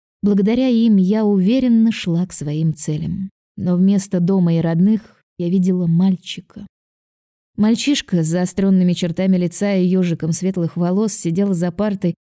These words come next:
и болтал ногой в коричневом ботиночке. Учитель в строгом сюртуке и очках на чуть горбатом носу что-то говорил об искусстве красноречия, о том, что без умения мыслить невозможно научиться слову.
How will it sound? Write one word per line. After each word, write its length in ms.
и 100
болтал 440
ногой 400
в 100
коричневом 600
ботиночке. 800
Учитель 520
в 40
строгом 400
сюртуке 600
и 60
очках 460
на 120
чуть 200
горбатом 480
носу 380
что-то 320
говорил 480
об 160
искусстве 520
красноречия, 880
о 40
том, 220
что 160
без 220
умения 580
мыслить 500
невозможно 760
научиться 580
слову. 540